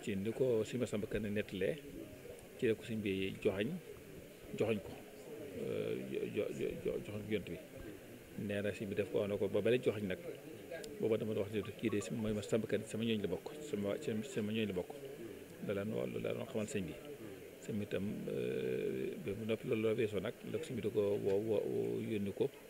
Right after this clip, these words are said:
euh, ci, ci ay, ay yitte mu génn dem bu déggee fekk, euh, per mel melaat ne melaatoon lam fa gisoon tam, euh, kam gisoon mu toog man mook sëñ bi tam dem yoonam.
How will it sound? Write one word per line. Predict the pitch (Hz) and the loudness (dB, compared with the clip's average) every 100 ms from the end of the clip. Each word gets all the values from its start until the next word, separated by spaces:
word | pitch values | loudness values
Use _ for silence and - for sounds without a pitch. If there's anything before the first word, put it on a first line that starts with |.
| - - - - - - - | -16 -16 -14 -12 -12 -10 -6
euh, | 117 104 107 113 - | -2 0 0 -2 -2
ci, | 110 98 69 67 67 50 - | -2 0 0 0 -2 -2 -2
ci | - - - | -2 0 0
ay, | - - | 0 2
ay | 113 | 2
yitte | 107 - 120 165 - - - 165 - - - - - | 2 2 0 0 -8 -8 -10 -10 -12 -14 -16 -10 -2
mu | 110 107 | -2 2
génn | 107 98 | 0 2
dem | 101 139 208 - | 0 0 -4 -6
bu | 101 | -4
déggee | 101 98 101 | -2 0 2
fekk, | 113 - | 0 2
euh, | 104 98 - - - - - - | 2 4 2 0 -6 -8 -8 0
per | 104 | 2
mel | 107 101 | 2 0
melaat | 95 104 104 | 0 0 0
ne | 120 104 | 0 2
melaatoon | 104 - 92 - - - - - - - | 4 4 2 0 -4 -8 -8 -8 -8 -2
lam | 107 | -2
fa | 104 | 2
gisoon | 107 104 87 | 0 0 0
tam, | 90 69 - - - - 220 | 0 -2 -8 -10 -10 -6 -4
euh, | 123 104 - | -4 -4 -2
kam | 104 113 | -2 0
gisoon | - 107 | 2 2
mu | 104 - | 2 2
toog | 104 | 2
man | 98 98 | 2 0
mook | - | 0
sëñ | 113 | 0
bi | 98 | 0
tam | 98 90 - - - - - | 0 -2 -6 -8 -8 -4 2
dem | 107 101 | 2 4
yoonam. | 87 | 0